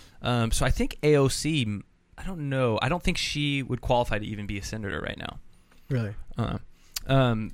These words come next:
Speaker 1: because I don't think she's thirty. I think she's twenty something.
Speaker 2: Oh.
Speaker 1: So senators have to be at least thirty years old.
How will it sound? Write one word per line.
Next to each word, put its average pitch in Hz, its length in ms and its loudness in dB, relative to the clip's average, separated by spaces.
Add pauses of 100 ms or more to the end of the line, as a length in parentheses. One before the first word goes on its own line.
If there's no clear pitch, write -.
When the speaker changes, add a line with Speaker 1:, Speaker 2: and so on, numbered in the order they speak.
(100)
Speaker 1:
because 151 240 4
I 151 60 6
don't 175 140 2
think 180 120 -6
she's - 240 -6
thirty. 123 360 -6 (500)
I - 40 -6
think 143 160 -4
she's - 220 -8
twenty 120 280 -2
something. - 320 -12 (240)
Speaker 2:
Oh. 123 260 0 (680)
Speaker 1:
So 156 180 4
senators 185 680 2
have 143 300 -2
to 135 80 -2
be 117 380 -2
at 110 160 -2
least 120 380 -8 (120)
thirty 123 260 0
years 151 280 -2
old. 107 320 -2